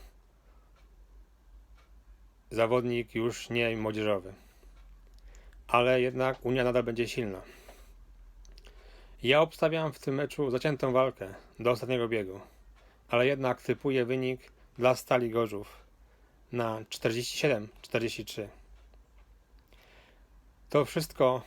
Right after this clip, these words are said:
na dzisiaj. Mam nadzieję, że wam się podobało i że napiszecie w komentarzach, jakie wy obstawiacie wyniki, bo to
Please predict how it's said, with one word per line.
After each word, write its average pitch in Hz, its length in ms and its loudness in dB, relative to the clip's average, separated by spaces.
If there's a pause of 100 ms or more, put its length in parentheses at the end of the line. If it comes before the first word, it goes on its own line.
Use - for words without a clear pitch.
(200)
na 113 100 0
dzisiaj. 110 420 -6 (1300)
Mam 131 100 2
nadzieję, 151 280 2
że 143 80 2
wam 151 100 2
się - 120 -12
podobało 143 600 2 (920)
i 120 80 -2
że 127 360 0 (380)
napiszecie 139 320 -2
w - 40 -6
komentarzach, 127 640 0
jakie 139 280 2
wy 151 100 0
obstawiacie 113 380 -2
wyniki, 104 360 -8 (960)
bo 120 160 -2
to 131 360 0